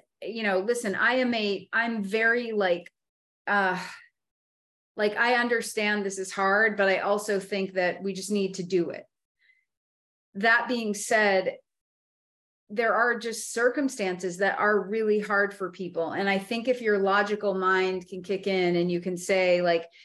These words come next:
"This isn't helping me," that can go for a while. Like, the tools that I provide, or m-, many fitness professionals provide, are there in your toolbox.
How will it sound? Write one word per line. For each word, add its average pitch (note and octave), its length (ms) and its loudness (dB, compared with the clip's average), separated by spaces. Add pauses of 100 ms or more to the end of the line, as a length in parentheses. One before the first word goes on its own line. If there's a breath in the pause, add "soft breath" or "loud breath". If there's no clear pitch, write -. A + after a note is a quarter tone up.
(200 soft breath)
"This G#3+ 220 2
isn't A#3+ 380 0
helping G#3 460 -2
me," B3 380 -4 (300)
that G#3+ 500 4
can G#3 180 -2
go G3+ 260 4
for G#3 240 -2
a F3+ 80 2
while. E3 480 -4
Like, F#3+ 200 -2
the G#3+ 100 -8
tools C#4 520 0
that B3+ 220 2
I G#3 180 4
provide, F#3+ 640 2
or E3+ 360 -2
m-, G#3 240 -8
many A3+ 720 4
fitness G#3+ 560 -4 (340 soft breath)
professionals A3 680 -2 (100)
provide, G3+ 640 4
are G3 160 2
there A3+ 440 2
in G#3+ 200 -2
your F#3+ 140 -2
toolbox. G3 920 -2